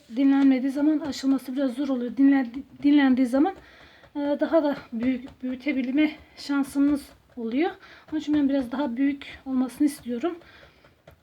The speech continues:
Şu şekil göstereyim. Şu şekilde olacak. Ve yumurtalayıp fırına atacağım. Evet, ben şu şekilde açtım. Ee,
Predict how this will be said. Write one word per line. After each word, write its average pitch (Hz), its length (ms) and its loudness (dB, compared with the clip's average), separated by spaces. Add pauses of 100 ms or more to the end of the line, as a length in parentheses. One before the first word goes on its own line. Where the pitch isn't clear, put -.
(120)
Şu - 180 -10
şekil 277 360 -6 (220)
göstereyim. 277 540 -6 (200)
Şu - 140 -16
şekilde 220 440 -14
olacak. 254 480 -6 (880)
Ve 370 220 -2 (400)
yumurtalayıp 294 720 2 (560)
fırına 277 280 2
atacağım. 214 320 -12 (2750)
Evet, 294 520 -10 (280)
ben 320 160 -10
şu - 140 -16
şekilde 302 500 -8
açtım. 330 720 -4 (1800)
Ee, 285 360 -18